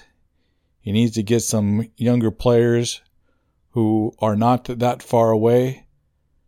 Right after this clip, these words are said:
from the major leagues. And of course, pitching in this league is very valuable. So Ja-, so grabbing Jack Leiter at this spot was a, uh, very good pick for John.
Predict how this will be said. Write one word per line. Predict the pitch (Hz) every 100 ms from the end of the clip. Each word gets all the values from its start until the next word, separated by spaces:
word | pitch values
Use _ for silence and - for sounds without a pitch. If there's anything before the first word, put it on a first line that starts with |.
| _ _
from | - 117
the | 107
major | 113 104
leagues. | 107 120 135 135 - - - - _ _ _ -
And | - 104
of | 101
course, | 110 110 -
pitching | - 120 - 113
in | 107
this | 107 104 110
league | 110 101
is | 98
very | 98 113 104
valuable. | 101 127 127 120 120 120 117 _ _ _ _ _ _
So | - 101 95
Ja-, | 123 120 -
so | - 110 104
grabbing | 120 123 123 120 110
Jack | 98 110 107 -
Leiter | 107 104
at | 98
this | - 101
spot | - 104 98 -
was | - 110 95 92
a, | 95 95 - _ _ _ _ _ -
uh, | 107 95 92
very | 95 107 101
good | 98 92
pick | - 92 - - - - _ _ _ _ _
for | - 101
John. | 90 104 90 95